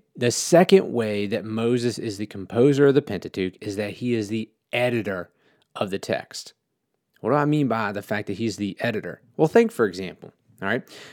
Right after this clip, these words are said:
Moses doesn't show up in the Pentateuch until you get basically to the early part of Exodus, and at that point, he's a baby floating down a river.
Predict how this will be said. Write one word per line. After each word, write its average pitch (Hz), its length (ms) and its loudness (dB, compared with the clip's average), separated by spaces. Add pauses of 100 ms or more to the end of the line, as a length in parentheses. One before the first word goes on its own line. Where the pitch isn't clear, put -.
Moses 180 520 8
doesn't 135 240 4
show 135 320 6
up 135 180 4
in 107 120 -2
the - 80 -4
Pentateuch 107 520 -2
until 113 320 2
you 143 200 2
get 127 340 0
basically 123 480 0
to 127 140 2
the 117 80 4
early 120 340 2
part 123 300 2
of 113 80 2
Exodus, 98 480 0
and 113 160 0 (260)
at 98 120 -6
that 160 180 4
point, 139 240 2
he's 120 180 0
a 104 60 0
baby 117 320 4
floating 123 300 4
down 131 180 2
a 113 40 0
river. 117 320 8